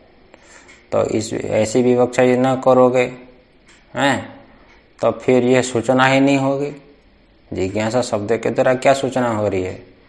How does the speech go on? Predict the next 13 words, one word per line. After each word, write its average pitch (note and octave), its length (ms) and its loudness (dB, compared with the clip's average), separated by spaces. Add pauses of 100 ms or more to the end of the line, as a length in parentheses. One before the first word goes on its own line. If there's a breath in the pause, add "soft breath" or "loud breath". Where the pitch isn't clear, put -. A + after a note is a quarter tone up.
(420 soft breath)
संशय A2+ 540 0
है C3+ 300 4
और D#3 280 4 (520)
प्रयोजन G2 540 -2
है, F#2+ 160 -12
ये A#2 120 0
सूचना G#2 380 -6
हो - 140 -8
रही - 320 -12
है, - 80 -20 (960 soft breath)
है F#2+ 80 -4
कि C3+ 180 -8
नहीं? F#2+ 160 -8